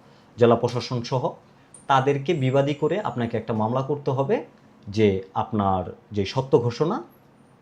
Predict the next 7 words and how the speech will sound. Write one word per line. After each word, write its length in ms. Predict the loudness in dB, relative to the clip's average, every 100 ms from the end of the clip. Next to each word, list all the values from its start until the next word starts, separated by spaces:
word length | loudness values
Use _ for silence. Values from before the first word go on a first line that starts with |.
| _ _ _ _ 4
এবং 280 | 8 8 6 -2 -10
সেই 240 | 0 0 0 -8 -12
ঘোষণাতে 680 | -4 -4 2 2 2 2 2 0 -6 _ _ _ _ _ _ 0
আপনার 380 | 0 2 2 2 -2 2
যে 60 | 4
পরবর্তী 500 | 6 6 6 4 2
রেক-, 360 | 6 6 4